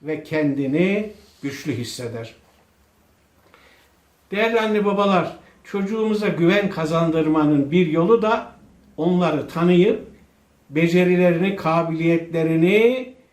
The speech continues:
ortaya koyabilecekleri ortamı hazırlamak gerekir. Onların fikirlerini alacağız ve duygu ve düşüncelerini anlamaya çalışmamız gerekmektedir.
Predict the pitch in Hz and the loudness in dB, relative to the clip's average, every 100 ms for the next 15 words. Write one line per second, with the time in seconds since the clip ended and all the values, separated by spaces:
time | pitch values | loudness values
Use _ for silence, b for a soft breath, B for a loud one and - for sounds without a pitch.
0 | b _ _ _ - 165 170 175 190 240 | b _ _ _ -8 -8 -6 -6 -4 -4
1 | - 185 175 165 160 160 170 - 170 233 | -4 -2 0 0 -2 0 -2 -2 0 0
2 | - 151 151 160 151 180 143 135 143 135 | 0 0 0 -2 0 0 -2 -2 -2 0
3 | 139 160 135 120 107 - 113 - b b | 0 0 -4 -6 -6 -10 -16 -18 b b
4 | 175 196 220 233 214 185 208 214 208 208 | -8 -4 0 0 -2 -4 -2 0 0 0
5 | 208 208 196 208 202 202 - B B 156 | 0 0 0 0 0 -4 -10 B B -2
6 | 175 - 170 175 262 233 160 156 - 170 | -2 2 4 4 2 0 0 -2 -2 0
7 | 151 156 151 143 175 185 151 151 151 147 | 2 4 2 0 -2 -4 0 4 6 4
8 | 147 143 - - - 143 143 - 143 143 | 4 0 -2 -12 -12 -8 -8 -6 -2 -2
9 | 120 - b b _ 143 135 120 - 123 | -4 -10 b b _ -4 -4 -4 -6 -10
10 | - 120 113 113 | -6 -6 -6 -10